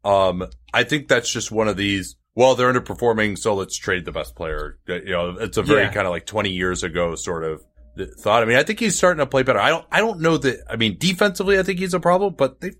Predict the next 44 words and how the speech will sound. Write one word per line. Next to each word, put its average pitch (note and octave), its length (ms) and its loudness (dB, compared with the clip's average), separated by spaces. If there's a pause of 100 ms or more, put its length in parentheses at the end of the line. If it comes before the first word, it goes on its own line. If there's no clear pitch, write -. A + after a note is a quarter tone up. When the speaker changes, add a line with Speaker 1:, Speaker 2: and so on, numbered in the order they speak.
Speaker 1:
defended A3 400 -2
okay F3 400 0
still, D3 480 0 (440)
uh, A#2 320 0
with B2+ 180 -2
them A2+ 140 -2
out A2 140 2
there. B2+ 200 2 (140)
Maybe F3 220 2
the D3 140 -2
thought C3+ 300 4
is, D#3 320 2 (300)
"Hey, B2+ 120 2
we B2 120 2
gotta C#3+ 200 4
get B2+ 240 2
way A#2 200 4
out B2 160 4
on A2+ 80 -2
the F#2 80 -2
floor A#2+ 600 2 (300)
and A2 200 2
pressure A#2 420 2
up A#2 160 2
and F#2+ 140 -4
force A2 220 2
a - 40 -14
bunch G#2+ 180 0
of E2+ 60 -10
turnovers, A2 300 0
because G2 540 0
if G#2 180 -2
we G#2 80 -4
try A2+ 220 2
to G#2 80 2
stay G#2+ 220 -2
solid, A2 320 4
LaVine's G2 380 -2
gonna F2+ 160 -4
screw F#2+ 420 0
up G2+ 160 0
for G#2 220 0
us F#2 120 -2
anyway. A2 440 0